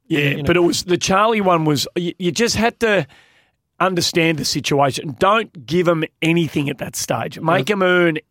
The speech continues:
Speaker 1: everything at that
Speaker 3: Mm.
Speaker 1: stage. And Charlie's had a sh-, he's had the worst game of his career,
Speaker 3: Oh, by
Speaker 1: and he
Speaker 3: a
Speaker 1: can't
Speaker 3: mile.
Speaker 1: possibly play that badly again.
Speaker 3: By a mile.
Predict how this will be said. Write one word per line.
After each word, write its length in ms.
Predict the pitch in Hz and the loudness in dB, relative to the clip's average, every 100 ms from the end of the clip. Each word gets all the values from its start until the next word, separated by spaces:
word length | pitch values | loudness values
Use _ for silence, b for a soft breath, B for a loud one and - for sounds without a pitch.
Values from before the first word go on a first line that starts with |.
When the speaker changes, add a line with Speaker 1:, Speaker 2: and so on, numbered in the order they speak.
| - | -2
Speaker 1:
everything 500 | 165 156 165 160 131 | 0 2 0 0 -6
at 80 | - | -6
that 160 | 131 | -6
Speaker 3:
Mm. 40 | 120 | -4
Speaker 1:
stage. 420 | 113 127 131 - B B B | -2 -2 -2 -8 B B B
And 180 | 147 151 - 147 | -8 -8 -10 -2
Charlie's 380 | 202 202 170 | 2 2 2
had 120 | - 120 | -2 -4
a 40 | |
sh-, 140 | - - | -4 -2
he's 140 | 151 | 0
had 120 | 160 156 | 0 0
the 60 | |
worst 280 | 151 156 131 | 2 2 2
game 220 | 147 127 | 0 0
of 100 | 117 | -2
his 240 | 110 107 - | -2 -4 -8
career, 540 | - 117 107 107 - | -6 -4 -4 -4 -6
Speaker 3:
Oh, 180 | 131 120 | -6 -6
by 160 | 90 98 | -6 -4
Speaker 1:
and 80 | 147 | -4
he 60 | |
Speaker 3:
a 20 | |
Speaker 1:
can't 200 | 131 156 | 0 -2
Speaker 3:
mile. 60 | 139 | -2
Speaker 1:
possibly 400 | 123 147 135 127 | 0 -2 -2 -6
play 220 | - 131 | -2 0
that 160 | 117 107 | 0 -2
badly 380 | 127 113 120 104 | -4 -2 -2 -4
again. 260 | 98 127 | -2 0
Speaker 3:
By 160 | 139 113 | 2 0
a 40 | |
mile. 120 | 104 | 0